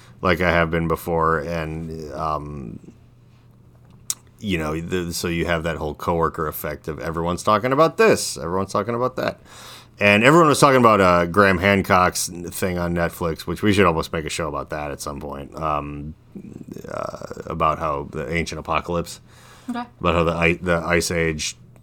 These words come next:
Speaker 1: it really is starting to look <laughs> like there was not, like, flying cars and shit, but there was, like, an advanced agrarian civilization before the Ice Age, and the Ice Age was a,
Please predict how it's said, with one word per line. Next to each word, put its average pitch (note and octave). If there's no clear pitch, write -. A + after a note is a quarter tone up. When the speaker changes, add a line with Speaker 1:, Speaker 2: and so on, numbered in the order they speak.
Speaker 1:
it E2+
really E2+
is E2
starting D#2
to D2+
look D2+
<laughs> -
like -
there F#2+
was F2+
not, B2
like, A2+
flying G2
cars E2+
and D#2
shit, D2+
but E2+
there F2
was, F2
like, E2+
an G2+
advanced F#2
agrarian F2
civilization E2
before E2+
the A#2+
Ice A#2+
Age, C3+
and F2+
the F2
Ice F2
Age F2
was E2
a, D#2